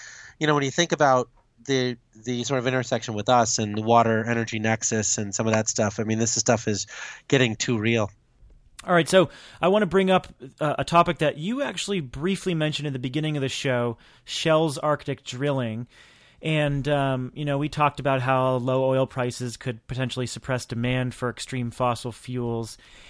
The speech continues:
Speaker 2: And Shell's kind of proving out that theory right now. Um, in twenty twelve, they've, they got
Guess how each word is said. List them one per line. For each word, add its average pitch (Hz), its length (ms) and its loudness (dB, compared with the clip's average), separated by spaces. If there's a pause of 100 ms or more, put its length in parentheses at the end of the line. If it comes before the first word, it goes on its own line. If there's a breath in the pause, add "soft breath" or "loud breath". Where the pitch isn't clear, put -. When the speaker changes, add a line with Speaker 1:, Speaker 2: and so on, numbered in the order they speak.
(120)
Speaker 2:
And 160 160 0
Shell's - 480 -2
kind 254 220 0
of - 180 -4
proving 190 380 -4
out 180 160 -2
that 135 260 2
theory 117 300 -4
right 110 240 -8
now. 110 340 -8 (460 soft breath)
Um, 135 360 -2
in 156 280 -4 (180)
twenty 208 400 -4
twelve, 180 480 2
they've, 151 260 0 (140)
they 147 100 -2
got 139 300 0